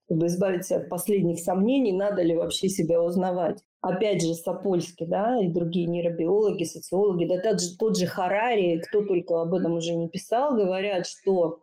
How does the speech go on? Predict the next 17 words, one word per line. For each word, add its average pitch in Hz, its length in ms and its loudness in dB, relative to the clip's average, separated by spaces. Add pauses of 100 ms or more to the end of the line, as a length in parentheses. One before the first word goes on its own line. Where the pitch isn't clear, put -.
(320)
если 220 480 0
мы 190 500 2 (120)
умеем 196 440 0
себя 175 380 -2
осознавать, 180 800 -2 (200)
ну, 180 120 2
то 180 140 0
есть 170 220 -4 (160)
умеем 190 320 2
себя 165 260 -2
понимать, 175 640 0
видеть, 160 440 0
чувствовать, 165 840 -2
отделять 175 540 0
чувства 180 420 -2
от 170 80 -4
эмоций, 175 520 0